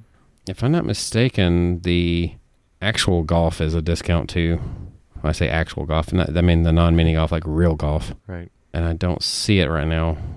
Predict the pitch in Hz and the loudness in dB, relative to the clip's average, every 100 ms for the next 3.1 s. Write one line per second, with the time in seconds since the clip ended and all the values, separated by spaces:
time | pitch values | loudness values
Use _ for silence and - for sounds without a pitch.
0 | - - - 92 107 101 85 82 87 - | -16 -18 -6 -2 0 0 0 0 -2 0
1 | 90 85 82 85 85 - 85 80 76 - | -2 0 0 0 0 -4 -4 -4 -4 -6
2 | 87 - 107 80 76 78 - _ 107 95 | -6 -2 0 0 -2 -6 -10 _ -6 -6